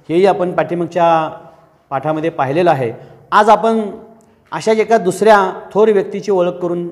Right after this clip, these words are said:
घेणार आहोत. तत्पूर्वी त्या संदर्भात आपण चर्चा करणार आहोत.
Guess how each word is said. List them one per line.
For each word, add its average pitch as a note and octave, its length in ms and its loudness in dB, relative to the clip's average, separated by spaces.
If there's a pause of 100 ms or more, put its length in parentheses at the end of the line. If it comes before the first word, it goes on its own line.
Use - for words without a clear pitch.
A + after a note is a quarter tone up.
घेणार C#3+ 300 -2
आहोत. D3 220 0 (100)
तत्पूर्वी G3+ 420 2 (920)
त्या G3+ 80 -2
संदर्भात G#3 500 4
आपण A3 320 0 (640)
चर्चा D#3+ 280 0
करणार F#3+ 320 4
आहोत. D3 220 2